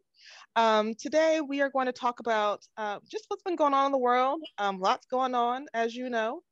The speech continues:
Um, we wanted to start off by talking about Miss Naomi. Naomi.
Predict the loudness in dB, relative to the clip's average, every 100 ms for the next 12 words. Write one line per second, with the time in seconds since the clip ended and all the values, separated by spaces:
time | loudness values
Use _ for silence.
0 | _ -20 _ -2 -2 -2 -4 -4 -6 -6
1 | -2 2 2 0 -4 -4 -2 -4 -4 -8
2 | -6 -6 -8 -12 _ 4 6 6 4 0
3 | -2 -2 -2 -10 -20 _ _ _ _ _
4 | 0 2 2 0 -4 -8 -14 _ -4 -2
5 | 0 -2 -6 -14